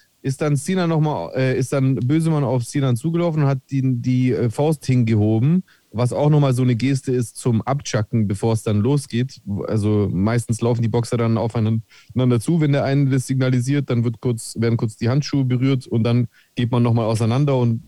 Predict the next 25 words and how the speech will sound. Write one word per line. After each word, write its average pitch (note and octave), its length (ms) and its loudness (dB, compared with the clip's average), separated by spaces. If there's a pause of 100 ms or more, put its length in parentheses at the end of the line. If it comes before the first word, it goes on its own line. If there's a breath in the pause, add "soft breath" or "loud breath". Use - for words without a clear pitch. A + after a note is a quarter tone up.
stürmt A#2+ 360 -2
dann A2+ 100 0
aufeinander G#2+ 420 2
los. G2+ 300 0 (1300 loud breath)
Und A2+ 160 2
als B2 120 2
der C3 60 0
Bösemann C#3+ 320 2
das C3 140 0
gemacht D3+ 280 0
hat, D3 120 -2
ist C3 240 -4
der C3+ 100 0
Sinan C3+ 320 0
auch D3 220 -2
auf C3+ 160 -2
ihn C3 120 2
zugekommen, F3 520 0
um C#3+ 180 2
diese B2+ 220 0
Geste C3+ 300 -2
anzunehmen. F#3 500 0
Und - 180 -4
<laughs> - 0 -
daraufhin F3 480 0